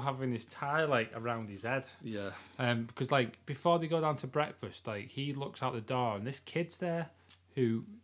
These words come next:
Speaker 1: I can only assume is Dougie Jones's <laughs> child.
Speaker 2: Yeah, Sonny Jim Jones. Son-, J-, Sonny
Speaker 1: Sonny
Speaker 2: Jim
Speaker 1: Jim
Speaker 2: Jones. <laughs>
Speaker 1: Jones.
Speaker 2: Yeah.
Speaker 1: And, uh, yeah, and he, and he just kind of laughs at him.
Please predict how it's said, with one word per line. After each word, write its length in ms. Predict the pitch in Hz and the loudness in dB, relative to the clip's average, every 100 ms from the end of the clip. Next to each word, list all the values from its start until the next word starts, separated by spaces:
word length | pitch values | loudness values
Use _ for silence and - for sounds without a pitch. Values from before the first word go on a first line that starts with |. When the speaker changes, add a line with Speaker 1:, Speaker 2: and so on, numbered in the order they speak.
| _ - | _ -8
Speaker 1:
I 60 | |
can 160 | 120 131 | -4 0
only 240 | 135 135 | 2 2
assume 640 | 123 - 139 120 92 95 98 | 0 0 0 0 -2 -8 -8
is 260 | 107 104 95 _ _ | -8 -8 -10 _ _
Dougie 300 | - 107 101 | -6 -4 -6
Jones's 540 | 95 98 92 85 98 - | -6 -6 -6 -6 -6 -4
<laughs> 0 | |
child. 640 | - 117 113 151 147 131 | -2 0 2 2 2 0
Speaker 2:
Yeah, 240 | 131 110 95 - - | -4 -2 -2 -4 -8
Sonny 240 | - 120 | -2 0
Jim 340 | 113 110 107 98 - _ - | 0 0 0 -4 -10 _ -6
Jones. 480 | 110 113 131 - - | -4 -4 -8 -12 -14
Son-, 180 | 104 - | -14 -14
J-, 120 | - 139 - | -14 -14 -8
Sonny 180 | 135 135 | -4 2
Speaker 1:
Sonny 220 | 143 151 | 4 4
Speaker 2:
Jim 120 | 135 | 4
Speaker 1:
Jim 160 | 151 156 | 4 6
Speaker 2:
Jones. 340 | 104 98 - | 4 4 4
<laughs> 0 | |
Speaker 1:
Jones. 380 | 139 - - - - | 2 0 -10 -10 -2
Speaker 2:
Yeah. 120 | 117 107 - - | -2 0 -4 -2
Speaker 1:
And, 200 | 107 104 | 0 0
uh, 380 | 104 101 101 104 - _ - 220 - _ _ _ _ _ _ _ _ - | 0 -2 -4 -6 -8 _ -20 -20 -20 _ _ _ _ _ _ _ _ 0
yeah, 260 | 127 127 127 | 4 6 6
and 100 | 127 | 2
he, 60 | |
and 120 | 120 | 2
he 60 | 123 | 0
just 160 | 127 - | -2 -4
kind 140 | 95 | -10
of 40 | 90 | -10
laughs 320 | 90 - - | -8 -8 -4
at 60 | 147 | -2
him. 140 | 135 | -2